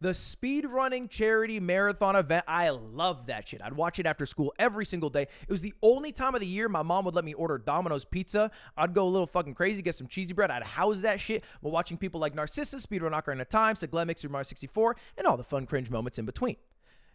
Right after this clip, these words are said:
And G D Q, by the way, is still a thing. It's bigger than ever. It's amazing. They raised, like,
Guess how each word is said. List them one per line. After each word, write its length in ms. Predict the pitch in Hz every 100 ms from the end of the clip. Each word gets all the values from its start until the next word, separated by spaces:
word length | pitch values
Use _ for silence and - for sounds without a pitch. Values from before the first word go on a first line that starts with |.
| -
And 160 | 220 -
G 120 | 339
D 80 | 427
Q, 120 | 440
by 120 | 330 277
the 60 |
way, 100 | 247
is 100 | 220
still 240 | - 262 269
a 60 |
thing. 320 | - 320 - -
It's 120 | -
bigger 400 | - - 226 254
than 140 | 208 202
ever. 180 | 247 147
It's 140 | -
amazing. 400 | 147 208 226 113
They 80 | 117
raised, 260 | 139 143 131
like, 240 | 135 -